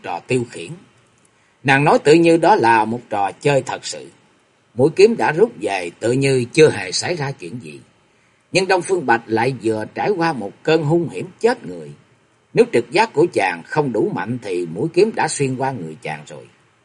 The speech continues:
Đông Phương Bạch mỉm cười. <laughs> "Cô nương nói vậy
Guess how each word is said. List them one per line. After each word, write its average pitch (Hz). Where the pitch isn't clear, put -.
Đông 135
Phương 131
Bạch 107
mỉm 107
cười. 71
<laughs> 165
"Cô 160
nương 143
nói 160
vậy 113